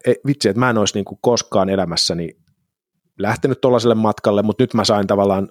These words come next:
kokea sen, että mitä tuolta tuli. Mä tulin niinku kokemuksia, ri-, kokemu-, kokemusta rikkaampana sieltä klubista ulos, ja sen lisäksi se on kertonut sen tosi hauskasti ja oivaltavasti ja,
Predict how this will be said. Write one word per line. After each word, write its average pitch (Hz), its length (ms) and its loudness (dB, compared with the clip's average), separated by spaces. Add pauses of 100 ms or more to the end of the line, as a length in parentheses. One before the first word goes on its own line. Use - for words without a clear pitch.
kokea 98 360 0
sen, 87 240 -2
että - 160 -8
mitä 90 200 -2
tuolta 87 300 -4
tuli. 95 160 -2
Mä 92 80 -6
tulin 107 140 -2
niinku 104 160 -4
kokemuksia, 104 540 0
ri-, - 380 -8
kokemu-, 117 580 -2
kokemusta 127 440 0
rikkaampana 98 560 0
sieltä 95 240 -6
klubista 135 400 2
ulos, 156 280 4 (520)
ja 110 80 -4
sen 127 160 2
lisäksi 113 520 -2
se 120 100 0
on 110 80 -2
kertonut 110 340 0
sen 101 120 -4
tosi 104 180 0
hauskasti 107 600 0
ja 98 80 2
oivaltavasti 95 680 0
ja, 92 180 -4